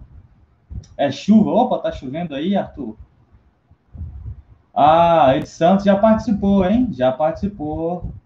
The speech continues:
É isso aí, façam como o Edi, corre lá e participem do sorteio no Instagram, hein? Mike Gomes, fala, meu mestre, muito boa noite. Valeu, Mike, sempre marcando presença aqui no canal.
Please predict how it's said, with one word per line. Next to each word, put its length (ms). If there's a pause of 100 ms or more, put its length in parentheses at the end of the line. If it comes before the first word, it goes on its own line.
É 140
isso 160
aí, 80
façam 420
como 280
o 40
Edi, 260
corre 360
lá 360
e 280
participem 880
do 100
sorteio 720
no 80
Instagram, 560
hein? 180 (1200)
Mike 340
Gomes, 300
fala, 220
meu 80
mestre, 380
muito 360
boa 180
noite. 420
Valeu, 380
Mike, 400
sempre 340
marcando 320
presença 360
aqui 100
no 80
canal. 500